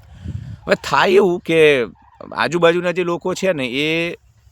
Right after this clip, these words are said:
એમને કોઈનું કશું ન બગાડ્યું હોય, એ તો જગતના કલ્યાણ માટે, હિત માટે વિશાળ હૃદય લઈ અને, અ,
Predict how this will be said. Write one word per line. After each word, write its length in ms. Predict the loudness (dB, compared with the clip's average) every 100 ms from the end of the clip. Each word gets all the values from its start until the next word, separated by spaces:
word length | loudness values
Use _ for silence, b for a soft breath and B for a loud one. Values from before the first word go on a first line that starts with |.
| _ _ -2
એમને 280 | 0 0
કોઈનું 300 | -2 -2 -2
કશું 280 | -2 -2 -2
ન 100 | -2
બગાડ્યું 480 | 0 0 2 0 -2
હોય, 140 | -6
એ 120 | -6 -8
તો 260 | -2 0
જગતના 520 | 0 0 0 0 -2
કલ્યાણ 420 | -2 -2 0 0 0
માટે, 300 | -4 -4 -4
હિત 300 | -4 -6 -6
માટે 300 | -6 -2 -4
વિશાળ 440 | -4 -2 -2 0
હૃદય 380 | -4 -2 0 0
લઈ 260 | 0 -2 -4 _ b b b b b -20 -8
અને, 540 | -4 0 2 2 -2
અ, 460 | -2 0 2 2 0